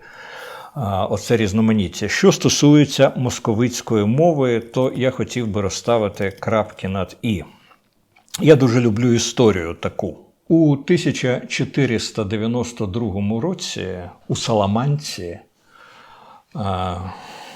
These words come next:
іспанський друкар Антоніо Небріха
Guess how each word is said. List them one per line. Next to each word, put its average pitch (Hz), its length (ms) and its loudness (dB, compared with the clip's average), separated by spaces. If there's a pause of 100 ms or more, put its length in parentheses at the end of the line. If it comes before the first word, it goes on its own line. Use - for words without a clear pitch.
(180)
іспанський 92 920 -4
друкар 98 960 -4
Антоніо 98 680 -4
Небріха 98 840 -6